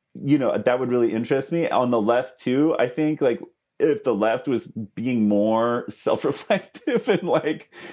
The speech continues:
you know, like, "Well, we are, you know," it's like,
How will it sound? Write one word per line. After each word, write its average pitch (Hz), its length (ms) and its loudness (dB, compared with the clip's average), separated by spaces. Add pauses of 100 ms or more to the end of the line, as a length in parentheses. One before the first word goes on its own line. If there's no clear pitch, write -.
(140)
you 190 140 0
know, 165 260 4
like, 147 220 2
"Well, 160 280 2
we 147 140 2
are, 143 400 0
you 139 220 0
know," 120 420 2 (180)
it's - 200 -6
like, 120 200 0